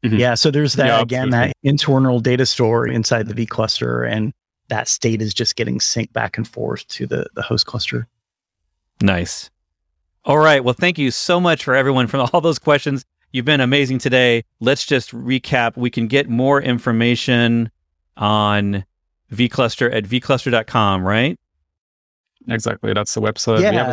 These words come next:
Speaker 1: Slack channel as well. Feel free to join that if you have any
Speaker 3: Oh,
Speaker 1: detailed
Speaker 3: great. Yeah.
Speaker 1: questions. I know that those questions were pretty deep.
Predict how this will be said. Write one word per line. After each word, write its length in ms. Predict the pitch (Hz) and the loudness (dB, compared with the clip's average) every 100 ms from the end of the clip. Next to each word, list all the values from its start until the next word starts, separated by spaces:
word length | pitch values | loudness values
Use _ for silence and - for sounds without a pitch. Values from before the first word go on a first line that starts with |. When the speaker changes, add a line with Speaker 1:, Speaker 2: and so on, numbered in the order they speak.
| 120 | -4
Speaker 1:
Slack 200 | 110 110 | -6 -8
channel 280 | - 117 113 | -6 0 0
as 140 | 107 | 0
well. 280 | 101 101 98 | 0 0 -2
Feel 180 | - 107 | -6 -6
free 220 | - 113 | -2 -2
to 80 | 98 | -2
join 320 | - 110 104 | -2 -2 0
that 260 | 104 104 101 | 0 -2 -2
if 160 | 104 - | -8 -6
you 80 | |
have 220 | 104 101 - | -6 -6 -4
any 180 | 107 | -2
Speaker 3:
Oh, 120 | 113 135 | 0 0
Speaker 1:
detailed 300 | 135 131 107 | 2 0 0
Speaker 3:
great. 20 | |
Yeah. 100 | 123 | -2
Speaker 1:
questions. 360 | 110 - 110 98 | -2 -2 -2 0
I 80 | 101 | 0
know 220 | 113 110 | 2 2
that 240 | 110 107 | 2 2
those 200 | 113 113 | 0 0
questions 380 | - 120 113 98 | 0 -2 -2 -2
were 100 | 107 | -2
pretty 300 | - 139 120 | 0 0 0
deep. 260 | 113 117 | 2 0